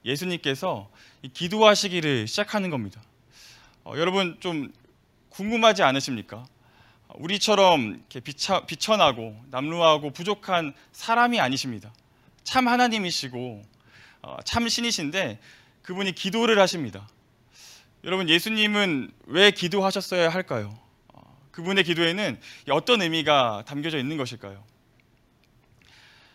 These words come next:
누가복음 내에서 서술된 그 예수님의 기도는 사실 이, 이 기도의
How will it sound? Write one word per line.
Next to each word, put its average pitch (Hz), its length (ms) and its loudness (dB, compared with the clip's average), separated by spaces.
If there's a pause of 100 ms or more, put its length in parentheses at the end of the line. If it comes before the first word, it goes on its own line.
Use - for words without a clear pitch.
(160)
누가복음 202 560 4
내에서 160 840 2
서술된 165 840 -2
그 123 140 -8
예수님의 147 800 -2
기도는 139 560 -6 (400)
사실 185 240 -4
이, 147 200 0 (200)
이 147 180 -6
기도의 190 960 0